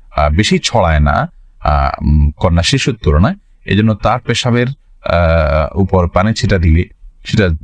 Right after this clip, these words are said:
আহ, যথেষ্ট হয়ে যাবে। আর, আহ, কন্যা শিশু যদি হয়, সেটা যেহেতু তার পেশাব যেহেতু একটু ছড়ানোর আশঙ্কা বেশি থাকে এবং আরো নানা কারণে, অনেক, আহ, কারণ এবং রহস্য আছে যেগুলো আমরা জানি না,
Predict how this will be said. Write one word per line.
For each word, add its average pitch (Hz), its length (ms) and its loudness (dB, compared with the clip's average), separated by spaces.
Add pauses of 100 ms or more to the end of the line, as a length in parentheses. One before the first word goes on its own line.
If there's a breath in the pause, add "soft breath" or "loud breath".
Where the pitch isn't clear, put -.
(240)
আহ, - 240 0
যথেষ্ট 120 340 0
হয়ে 73 180 4
যাবে। 69 240 -4 (360)
আর, 110 640 0
আহ, 80 240 2
কন্যা 107 300 2
শিশু 139 260 0
যদি 90 200 2
হয়, 85 360 0
সেটা 107 240 -2
যেহেতু 87 480 2 (340)
তার 87 120 2
পেশাব 98 300 0
যেহেতু 95 200 2
একটু 95 160 -2
ছড়ানোর 107 400 -2
আশঙ্কা 104 440 -2
বেশি 87 340 2
থাকে 104 360 -4 (580)
এবং 151 240 0
আরো 143 180 0
নানা 123 260 2
কারণে, 73 320 0 (320)
অনেক, 95 340 0 (160)
আহ, 78 560 2
কারণ 101 260 0
এবং 87 200 2
রহস্য 120 320 2
আছে 113 160 0
যেগুলো 92 200 4
আমরা 85 120 4
জানি 87 180 4
না, 113 160 0